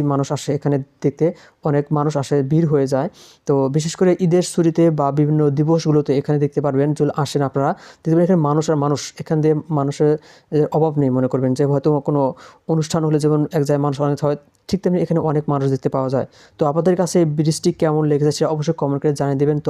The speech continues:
আপনাদের সাথে আবারও দেখা হবে নতুন কোনো ভিডিও নিয়ে। সেমন সবাই ভালো থাকবেন, সুস্থ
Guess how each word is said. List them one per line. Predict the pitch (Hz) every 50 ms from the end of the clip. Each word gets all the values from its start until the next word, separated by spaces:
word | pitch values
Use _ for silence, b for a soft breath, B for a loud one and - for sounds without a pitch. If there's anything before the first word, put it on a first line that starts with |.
| 127
আপনাদের | 131 147 143 139 147 -
সাথে | 147 147 - -
আবারও | 147 - 156 151 143 147
দেখা | 139 - 147
হবে | 143 143 156 175 170 B B B B B -
নতুন | 156 147 180 165
কোনো | 151 165 165 151
ভিডিও | 151 151 165 165
নিয়ে। | 165 170 165 -
সেমন | - 147 147 135 -
সবাই | 151 143 143 131
ভালো | 135 139 143 143
থাকবেন, | 147 143 143 156 151 151 147
সুস্থ | - - 143 139